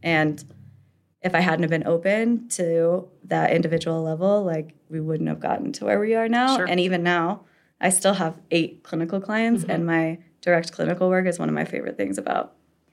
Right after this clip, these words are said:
Speaker 1: my work. You
Speaker 2: Yeah.
Speaker 1: know, like, it keeps me going.
Speaker 2: Sure.
Speaker 1: And yeah,
Speaker 2: Yeah.
Speaker 1: Doctor Greathouse is to thank for that.
Speaker 2: Yeah, we, we hear that a lot from alums. We spend, you know,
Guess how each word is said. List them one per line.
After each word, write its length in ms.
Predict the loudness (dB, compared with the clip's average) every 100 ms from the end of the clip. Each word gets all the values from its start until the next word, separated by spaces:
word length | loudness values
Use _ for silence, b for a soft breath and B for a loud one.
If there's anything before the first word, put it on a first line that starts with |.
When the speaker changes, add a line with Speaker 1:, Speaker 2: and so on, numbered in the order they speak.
| _ -10
Speaker 1:
my 140 | -4
work. 280 | -2 -4 -10 -10
You 120 | -2 0
Speaker 2:
Yeah. 100 | 0
Speaker 1:
know, 100 | 0
like, 180 | -4 -4
it 320 | -6 -8 -12 -10
keeps 300 | -8 -6 -4
me 340 | -4 -6 -10 _ _ _ _ _ -6
going. 440 | -4 -2 -4 -8 -6
Speaker 2:
Sure. 160 | -2 0
Speaker 1:
And 320 | 0 -4 -12 _ _ _ _ _ _ _ -4
yeah, 200 | 0 0
Speaker 2:
Yeah. 40 | -4 _
Speaker 1:
Doctor 300 | 0 0 0
Greathouse 380 | 0 0 -2 -8
is 100 | -10
to 80 | -10
thank 180 | -8 -6
for 60 |
that. 200 | -6 -6
Speaker 2:
Yeah, 140 | -2 2
we, 240 | 2 2
we 100 | 0
hear 200 | 0 0
that 180 | 2 2
a 40 | 0
lot 280 | -2 -4 -6
from 120 | -8
alums. 360 | -8 -10 -8
We 80 | -4
spend, 460 | -4 -4 -6 -8 -8
you 80 | -10
know, 220 | -10 -8